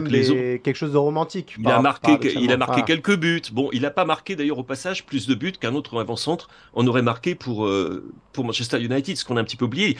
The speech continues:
Speaker 2: En fait, il avait marqué moins de buts que Bruno Fernandes <laughs> on avait marqué la saison d'avant. Mais il avait quand même une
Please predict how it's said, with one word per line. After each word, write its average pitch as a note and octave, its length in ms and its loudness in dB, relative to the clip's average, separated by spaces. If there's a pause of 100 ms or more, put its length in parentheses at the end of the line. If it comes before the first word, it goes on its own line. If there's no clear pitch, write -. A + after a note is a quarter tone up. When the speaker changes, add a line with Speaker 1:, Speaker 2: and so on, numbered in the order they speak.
(140)
Speaker 2:
En A2 60 -8
fait, B2+ 100 -2
il D3 60 2
avait C#3 120 6
marqué C3+ 280 2
moins D3+ 160 2
de - 20 0
buts F3 120 -6
que D#3 100 0
Bruno C#3 240 2
Fernandes C3+ 400 0 (220)
<laughs> - 260 -10
on D3+ 80 -2
avait B2+ 180 -2
marqué C3 300 -4
la A#2 100 -4
saison A#2+ 240 -6
d'avant. G#2+ 320 -2 (320)
Mais G#3 340 4
il C3 160 4
avait C#3+ 200 4
quand B2+ 100 2
même C#3+ 280 0
une C#3 300 -2